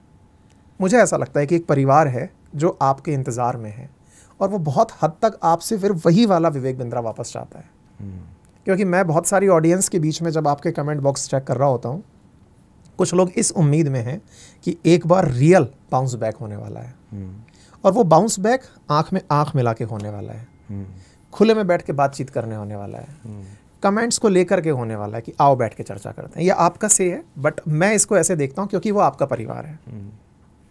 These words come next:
Speaker 1: बाकी आपको ना इतने लोग चाहते हैं।
Speaker 2: ये जो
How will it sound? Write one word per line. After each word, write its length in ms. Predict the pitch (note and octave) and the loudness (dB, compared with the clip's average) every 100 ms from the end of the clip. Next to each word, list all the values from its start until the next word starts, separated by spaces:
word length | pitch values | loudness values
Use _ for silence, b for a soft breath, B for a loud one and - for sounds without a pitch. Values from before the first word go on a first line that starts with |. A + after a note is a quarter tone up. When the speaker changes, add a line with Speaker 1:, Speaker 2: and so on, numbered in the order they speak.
| - | -4
Speaker 1:
बाकी 400 | B2 A2+ C3+ C3 - C3 | 0 0 0 -4 -4 -2
आपको 340 | D#3 - G#3+ | -2 -2 -6
ना 140 | A3+ - | -6 -6
इतने 240 | D3 D3 F#3 | -6 -4 -2
लोग 160 | G3 | -2
चाहते 280 | F#3+ D3+ D3 | -4 -8 -6
हैं। 120 | F3+ - - - - _ b b b - C3+ | -8 -8 -20 -20 -20 _ b b b -14 -8
Speaker 2:
ये 300 | B2+ C3 C3+ C3+ | -2 -2 -4 -8
जो 360 | A#2 B2 A#2+ | -4 -2 -4